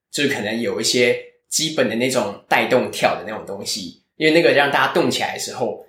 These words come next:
大家的情绪会比较高昂嘛，然后彼此之间的互动也会变多，然后有一些会再混合一些简单的讲座，就是一些在办公室可以做的伸展啊，就大家听起来会觉得说，“哦，好基础哦。”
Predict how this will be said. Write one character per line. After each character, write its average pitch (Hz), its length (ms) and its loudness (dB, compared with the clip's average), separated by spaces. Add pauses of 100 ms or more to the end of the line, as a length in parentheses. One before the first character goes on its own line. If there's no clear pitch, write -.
(220)
大 135 140 2
家 135 80 2
的 123 120 4
情 110 240 -2
绪 135 180 0
会 127 120 0
比 110 60 -6
较 110 180 -4
高 107 220 0
昂 - 180 -6
嘛， - 160 -14 (180)
然 107 140 -10
后 123 100 -8
彼 117 120 -2
此 123 160 -4
之 117 140 -6
间 117 520 -2
的 110 100 0
互 156 220 0
动 - 200 2
也 - 60 -8
会 - 120 -6
变 110 240 -6
多， - 340 -12 (340)
然 127 160 2
后 127 140 4
有 117 140 2
一 117 40 2
些 131 120 2
会 135 140 2
再 131 280 4
混 170 180 2
合 113 200 -6
一 113 100 -4
些 113 420 0
简 104 220 -6
单 113 160 -4
的 110 100 -2
讲 - 240 -6
座， - 320 -8 (240)
就 117 140 -6
是 120 180 -4
一 120 100 -4
些 113 320 0
在 127 260 2
办 156 180 2
公 147 140 -2
室 143 180 -2
可 127 140 -4
以 113 80 0
做 - 220 0
的 - 140 -4
伸 127 280 -2
展 104 260 -2
啊， 87 320 -8 (220)
就 220 100 -4
大 220 180 6
家 214 60 2
听 208 160 0
起 196 80 2
来 123 100 4
会 160 140 4
觉 131 160 2
得 123 80 0
说 139 160 4
，“哦， 127 80 0
好 - 160 -4
基 120 200 -10
础 - 180 0
哦。” - 260 -14